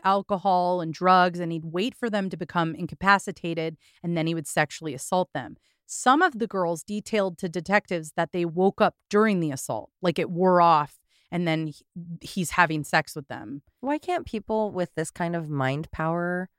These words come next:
Speaker 1: Do something
Speaker 2: use it for
Speaker 1: good?
Speaker 2: good?
Speaker 1: I know. One of the other girls said that she believed he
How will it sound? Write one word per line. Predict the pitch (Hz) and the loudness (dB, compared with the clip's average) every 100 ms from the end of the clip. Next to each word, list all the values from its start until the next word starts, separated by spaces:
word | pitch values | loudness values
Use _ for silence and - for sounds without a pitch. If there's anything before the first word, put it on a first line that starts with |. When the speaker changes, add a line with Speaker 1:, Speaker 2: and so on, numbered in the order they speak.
| _ - | _ 0
Speaker 1:
Do | 175 | 0
something | - 190 196 | 4 4 6
Speaker 2:
use | 170 | 6
it | |
for | 165 165 185 | 8 8 6
Speaker 1:
good? | 160 139 160 | 2 0 0
Speaker 2:
good? | 202 196 _ - | -2 -8 _ -4
Speaker 1:
I | 156 | -2
know. | 151 135 147 139 _ _ _ _ _ _ _ _ | 0 -2 -4 -10 _ _ _ _ _ _ _ _
One | 196 226 | 4 8
of | 311 285 214 | 8 6 2
the | 208 | 4
other | 214 247 202 | 4 4 4
girls | 180 156 135 123 - - | 2 2 0 -4 -10 -10
said | - - 196 | 0 2 4
that | 185 | 2
she | - 254 254 | 0 0 2
believed | 240 196 175 - | 2 0 -2 -6
he | - 170 | -8 -8